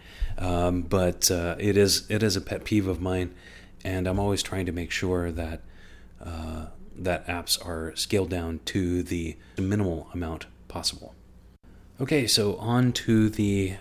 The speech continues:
business portion of our podcast today.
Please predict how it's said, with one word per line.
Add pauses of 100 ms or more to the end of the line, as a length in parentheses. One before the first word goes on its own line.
(120)
business (420)
portion (200)
of (200)
our (140)
podcast
today.